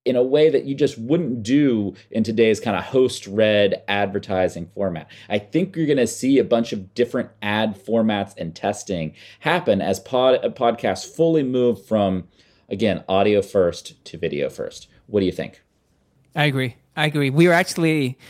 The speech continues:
Speaker 2: hot, well, we are doing something in this space. Maybe the thing that we are doing, which is in
Speaker 1: <laughs>
Speaker 2: experimentation at the moment, which is, like,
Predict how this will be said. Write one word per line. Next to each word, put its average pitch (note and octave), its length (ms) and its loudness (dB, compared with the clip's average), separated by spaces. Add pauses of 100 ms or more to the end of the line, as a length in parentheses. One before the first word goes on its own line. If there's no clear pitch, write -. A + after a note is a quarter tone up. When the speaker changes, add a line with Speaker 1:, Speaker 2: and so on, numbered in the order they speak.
(160)
Speaker 2:
hot, D#3+ 360 0
well, C#3+ 160 2
we D#3 160 2
are C#3 100 2
doing C#3 220 -2
something C#3 320 -4
in A#2+ 60 -2
this A#2 140 -4
space. A#2 300 -4
Maybe F#3 220 4
the G3+ 120 2
thing G3 200 0
that E3 100 2
we D#3 100 0
are C#3+ 80 2
doing, C#3 200 0
which D#3+ 140 -4
is C#3 80 -6
in B2+ 200 -2
Speaker 1:
<laughs> - 40 -18
Speaker 2:
experimentation C3+ 880 -4
at D#3 80 -2
the E3+ 60 -4
moment, D#3+ 280 0
which C3+ 180 -2
is, C3 180 -4
like, B2+ 300 -2